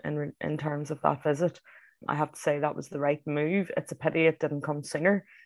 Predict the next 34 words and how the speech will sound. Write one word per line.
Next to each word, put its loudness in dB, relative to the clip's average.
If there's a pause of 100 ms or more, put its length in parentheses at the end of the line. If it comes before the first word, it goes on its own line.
(120)
Um, 6
we 6
look 2
to 4
the 4
history 4
of 4
Sinn 2
Féin 0
and, 0
and 0
the 2
British 2
monarchy 2 (340)
here, 10
and 2
the, 4
the 0
big 8
mistake 4
which -4
they 0
made, 2
of -2
course, 0
which -4
was 2 (320)
boycotting 8
the -4
two -6
thousand 2
and 0
eleven 4 (400)
visit 6